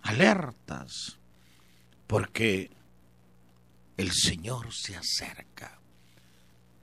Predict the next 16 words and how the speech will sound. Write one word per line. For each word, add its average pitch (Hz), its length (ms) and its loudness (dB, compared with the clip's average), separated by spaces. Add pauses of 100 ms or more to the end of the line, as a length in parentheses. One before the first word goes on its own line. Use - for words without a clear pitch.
(300)
Terminábamos 190 680 8
el 165 120 2
año 190 200 2
litúrgico 160 540 0
en 123 60 0
la 120 100 0
fiesta 165 380 2
de 131 160 4
Cristo 147 360 2
Rey 127 480 0 (320)
con - 160 0
una 185 200 4
mirada 156 340 0
al 143 140 -6
futuro 160 560 -6
pleno, 80 640 -8